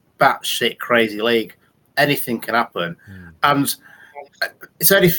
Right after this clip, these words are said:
Speaker 1: it's only fifteen games in. I think after Christmas you can see where we're at. But it's just the fact that we look a really safe side as well. We don't look like we're gonna concede a lot. We, like I said before, we will lose games, but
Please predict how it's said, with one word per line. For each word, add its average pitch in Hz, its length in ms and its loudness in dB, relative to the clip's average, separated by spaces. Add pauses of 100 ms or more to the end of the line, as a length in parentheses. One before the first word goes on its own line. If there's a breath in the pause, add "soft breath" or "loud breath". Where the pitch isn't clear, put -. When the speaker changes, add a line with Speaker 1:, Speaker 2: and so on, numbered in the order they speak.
(160)
Speaker 1:
it's 165 160 -2
only 180 140 6
fifteen 156 460 0
games 104 360 0
in. 90 220 -6 (220)
I 123 60 -4
think 147 220 -2
after - 220 -4
Christmas - 420 -6
you 110 80 -10
can - 160 -16
see 107 240 -6
where 101 200 0
we're 101 120 -2
at. 90 220 0 (420 soft breath)
But 127 140 0
it's 139 180 -4
just - 200 -2
the - 60 -6
fact - 380 0
that 113 220 0 (640)
we 131 120 2
look 160 260 2
a 147 100 6
really 127 320 2
safe 135 420 -2
side 131 440 0
as - 120 -6
well. 113 360 0 (100)
We 117 80 -8
don't 151 320 2
look 139 180 -2
like 123 180 2
we're 113 100 -8
gonna 120 160 -4
concede 110 500 -8
a 95 60 -8
lot. 107 300 -6 (680)
We, 139 240 2 (400)
like 127 220 0
I - 20 -8
said - 180 -2
before, 117 440 4
we 117 100 2
will 139 300 6
lose 110 280 2
games, 95 380 -2
but 107 300 -2